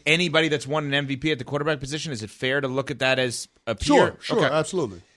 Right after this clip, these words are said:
Speaker 1: So if we do that, and some of these guys he's better than, other than other guys he's worse than. Ken Anderson, Joe Theismann, Dan Marino, John Elway, Boomer Esiason,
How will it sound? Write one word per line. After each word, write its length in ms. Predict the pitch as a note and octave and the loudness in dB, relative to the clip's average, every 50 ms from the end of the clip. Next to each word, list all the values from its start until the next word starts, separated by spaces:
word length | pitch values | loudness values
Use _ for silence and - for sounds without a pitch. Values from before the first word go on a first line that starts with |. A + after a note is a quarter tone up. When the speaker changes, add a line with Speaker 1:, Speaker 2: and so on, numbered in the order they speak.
| _ | _
Speaker 1:
So 220 | _ - - G#3+ G#3 | _ -6 -4 -4 -4
if 100 | F#3 D#3 | -4 -4
we 180 | G3 C4+ D4 C4+ | -4 -6 -6 -6
do 260 | G3+ F3 A3 A3+ G#3 | -6 -4 -4 -4 -2
that, 580 | D#3 C3 D3 D3 C3 F#2 D#2 F2+ - - - - | 0 2 4 4 4 4 2 -2 -8 -10 -8 -4
and 120 | - D3 - | -4 -4 2
some 220 | - G3 F#3+ F#3+ | 2 2 4 4
of 120 | F#3 D3+ C#3 | 2 2 2
these 220 | D3 C#3+ B2 - | 2 0 2 2
guys 360 | - C3+ B2+ B2 A#2+ A2+ - | 2 4 4 4 4 2 0
he's 160 | B2+ A2 F#2+ | -2 -4 -2
better 300 | F2+ A2+ A2 A#2 C3+ D3 | 0 0 2 2 2 2
than, 200 | D3+ F3 A3 G3+ | 2 0 0 0
other 220 | D#3+ B2 A#2+ B2 B2 | 0 0 0 0 0
than 400 | A2+ A#2+ A#2+ A#2+ A#2+ B2 B2+ - | 0 0 -2 -2 -2 -6 -6 -2
other 340 | B2+ B2+ B2+ C3 C3+ C#3 B2+ | 0 0 2 2 0 -2 -2
guys 300 | A#2 B2 B2 C3+ C#3+ C3+ | -2 0 0 0 0 -2
he's 140 | D3+ C#3 B2+ | -4 -6 -2
worse 260 | C3 D#3+ F#3+ E3+ - | -2 -2 -2 -2 -4
than. 240 | - F2 C2 - A2 _ _ _ _ _ _ _ _ _ _ _ _ _ _ _ _ | -8 -10 -10 -10 -14 _ _ _ _ _ _ _ _ _ _ _ _ _ _ _ _
Ken 260 | - - G3+ A3+ B3 | -2 2 4 4 6
Anderson, 500 | A#3 G#3+ G3 E3+ C#3+ A#2+ - - - - - _ _ _ _ _ _ | 6 4 4 2 0 -2 -2 -6 -8 -10 -14 _ _ _ _ _ _
Joe 220 | - - G#2+ A#2+ C#3 | -6 -2 -2 -2 0
Theismann, 560 | - - F3 F3+ F3+ D#3 A#2+ G#2 F2+ E2 - _ _ _ | 2 4 4 6 6 4 2 -2 -8 -10 -12 _ _ _
Dan 240 | - C3+ E3 F#3+ G#3 | 0 2 2 4 2
Marino, 400 | G#3 G3+ F#3 D3+ A2+ F2+ D2+ D#2+ G2 - | 2 2 2 2 0 -2 -4 -6 -14 -10
John 260 | - - C3+ D3 D#3+ | -2 0 2 2 4
Elway, 400 | D#3 C#3 B2 G#2+ F#2 D#2+ D#2+ D#2+ _ | 4 2 2 2 0 -4 -6 -6 _
Boomer 300 | - D#3 E3+ F#3 G3 F#3 | -2 0 2 4 2 2
Esiason, 640 | E3+ - C#3 A2+ G#2+ G#2 G2+ F#2 - - B2 D3 | 2 2 2 2 2 2 0 0 -4 -8 -8 -10